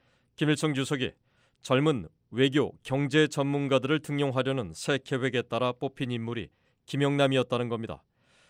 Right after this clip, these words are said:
씨아이에이는 북한 최고의 기구였던 노동당 정치국 위원들은 대부분 천구백삼십 년대 김일성과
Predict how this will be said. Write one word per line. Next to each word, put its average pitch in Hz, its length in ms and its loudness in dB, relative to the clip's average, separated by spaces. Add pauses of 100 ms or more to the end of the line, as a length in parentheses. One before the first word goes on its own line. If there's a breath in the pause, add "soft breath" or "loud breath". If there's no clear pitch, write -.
(140)
씨아이에이는 143 680 4 (300)
북한 143 300 0
최고의 160 460 2
기구였던 147 680 0
노동당 143 580 0
정치국 139 640 -8
위원들은 127 520 0 (440)
대부분 131 580 2 (280)
천구백삼십 160 800 0
년대 139 460 -2 (140)
김일성과 131 760 0